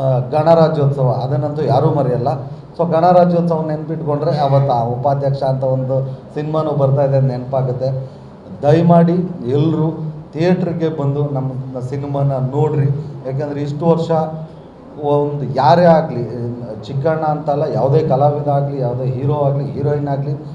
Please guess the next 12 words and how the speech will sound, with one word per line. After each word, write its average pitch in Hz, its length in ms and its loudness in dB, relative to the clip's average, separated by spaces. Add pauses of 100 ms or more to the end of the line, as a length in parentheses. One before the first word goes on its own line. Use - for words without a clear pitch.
(360)
ಟೆಕ್ನಿಷಿಯನ್ಗಳೇ 156 760 0
ಆಗಲಿ, 127 280 2 (500)
ಜನರು 170 600 2
ಚಪ್ಪಾಳೆ 160 500 0
ತಟ್ಟು 160 640 -4
ಪ್ರೋತ್ಸಾಹಿಸಿದ್ರೆ 151 1080 -2
ಮಾತ್ರ 175 320 2 (680)
ನಾವು 170 140 2
ಮುಂದಕ್ಕೆ 160 360 2
ಹೋಗಕ್ಕೆ 143 240 0
ಸಾಧ್ಯ. 135 300 0 (580)
ಆ, 139 60 -4